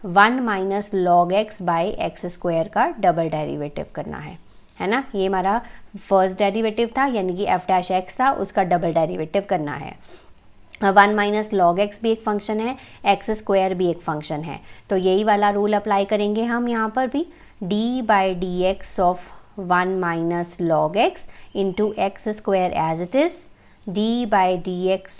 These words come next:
of एक्स स्क्वायर, ठीक है, v का करेंगे अब, और वन minus log x as it is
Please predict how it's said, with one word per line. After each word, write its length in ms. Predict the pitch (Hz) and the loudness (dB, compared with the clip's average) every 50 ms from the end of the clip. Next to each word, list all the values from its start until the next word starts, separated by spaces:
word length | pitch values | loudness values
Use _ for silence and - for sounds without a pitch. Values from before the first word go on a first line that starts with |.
| 190 175 | 4 4
of 160 | 180 196 - - - - - - - | 4 4 2 -6 -18 -20 -20 -10 0
एक्स 320 | - 190 190 - - - 240 233 233 | 0 0 0 0 -6 -6 -6 -6 -6
स्क्वायर, 380 | - - 247 240 240 254 277 285 - - - - - - - - - | -4 -2 0 2 2 2 0 -2 -6 -16 -20 -20 -20 -20 -20 -6 -4
ठीक 160 | 202 190 202 | -4 0 2
है, 160 | 208 190 170 | 0 0 0
v 180 | 180 185 185 185 - | -2 -4 -6 -4 -2
का 100 | 214 214 208 214 | -2 -2 0 0
करेंगे 360 | 214 208 220 220 220 220 240 | 0 0 0 -2 -2 -2 0
अब, 120 | 269 311 302 - - - - - - | -2 -2 -4 -8 -20 -20 -20 -8 0
और 200 | 180 180 180 175 | 4 4 4 4
वन 340 | 165 165 180 180 190 202 202 | 4 0 0 0 0 0 -2
minus 520 | 190 175 170 165 165 170 170 175 175 - 175 | -2 -2 -2 -2 -2 -2 -4 -4 -6 -6 -4
log 360 | 170 165 160 156 151 170 175 226 294 | 0 0 0 0 0 0 0 0 0
x 240 | - - - - - - - - - - 165 | -2 -8 -18 -18 -20 -20 -20 -14 -8 -6 -6
as 200 | 160 160 156 170 | -4 -6 -8 -10
it 140 | - - | -10 -10
is 200 | - - - - | -10 -10 -12 -14